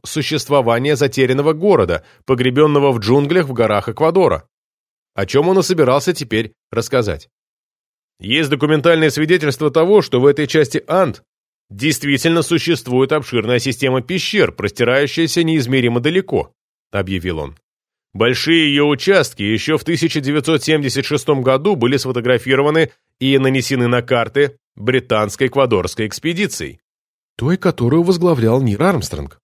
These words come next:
уточнила Лена. «Он был почетным президентом этой экспедиции», кивнул Пирс. «И хотя никакого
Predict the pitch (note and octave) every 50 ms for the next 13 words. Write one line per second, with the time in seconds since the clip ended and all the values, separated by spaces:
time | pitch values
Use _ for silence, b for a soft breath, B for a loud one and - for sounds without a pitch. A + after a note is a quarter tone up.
0 | _ _ - G2+ F#2+ A#2 G2+ - - G#2 G2+ G2 G2 G2 F#2+ F#2+ F#2 E2+ E2 D#2+
1 | - _ _ _ _ _ _ _ _ _ _ _ _ _ _ _ _ _ _ _
2 | _ _ _ _ _ _ _ _ _ _ _ _ _ _ _ _ A#2 B2+ C3+ C3+
3 | D3 D3+ C3+ - D3+ D3 - E3 D#3+ B2 C#3+ C3+ A#2+ - D3+ B2+ C3 D#3 D3+ F#3+
4 | E3+ G#2 - G2+ G2 F#2 - F#2 E2+ D#2+ - - G2 E2+ E2 D2 C#2+ - - A1+
5 | - - _ _ _ _ - G2+ F2+ G#2 G2+ F2+ - - F2+ D2 D#2 - - _
6 | _ _ _ _ _ _ _ A2 A2 - C3+ B2+ B2 D3+ D3 D3 C#3+ C#3 C3 C3+
7 | - D3+ C#3+ C#3 C3+ A#2+ B2+